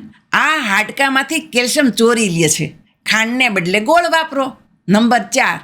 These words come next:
ઊભા રહીને પાણી પીવું. ક્યારેય ઊભા ઊભા પાણી ન પીવું, તેનાથી ઘૂંટણ અને કમરના વા થાય છે. હંમેશા બેસીને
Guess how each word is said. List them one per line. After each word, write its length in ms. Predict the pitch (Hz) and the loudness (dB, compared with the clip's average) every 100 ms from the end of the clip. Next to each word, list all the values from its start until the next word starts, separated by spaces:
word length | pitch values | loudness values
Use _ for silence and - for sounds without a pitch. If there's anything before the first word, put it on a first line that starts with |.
| - _ _ | -16 _ _
ઊભા 380 | 233 185 294 339 | 2 4 4 2
રહીને 320 | 311 254 285 | 0 0 0
પાણી 360 | 311 311 269 196 | 2 0 0 -4
પીવું. 360 | 175 156 147 - _ _ | -4 -4 -6 -12 _ _
ક્યારેય 460 | 240 240 262 320 349 | 0 2 2 2 2
ઊભા 380 | 277 262 269 294 | 2 2 4 2
ઊભા 220 | 294 302 | 2 0
પાણી 400 | 294 226 262 285 | 2 0 2 2
ન 180 | 233 190 | 2 0
પીવું, 320 | 185 156 156 - _ _ 190 | 0 0 -2 -8 _ _ 0
તેનાથી 500 | 202 208 208 190 156 | 2 2 2 -2 0
ઘૂંટણ 520 | 202 233 294 311 269 | 2 2 4 2 2
અને 200 | 220 175 | 0 0
કમરના 500 | - 180 202 233 277 | 0 2 2 2 2
વા 200 | 320 330 | 2 0
થાય 240 | 302 285 | 0 -2
છે. 160 | 269 240 220 _ _ - | -2 -4 -6 _ _ -2
હંમેશા 680 | 190 240 294 330 330 330 320 | 2 4 6 4 2 0 0
બેસીને 720 | 226 240 262 285 254 233 | 0 0 2 0 2 4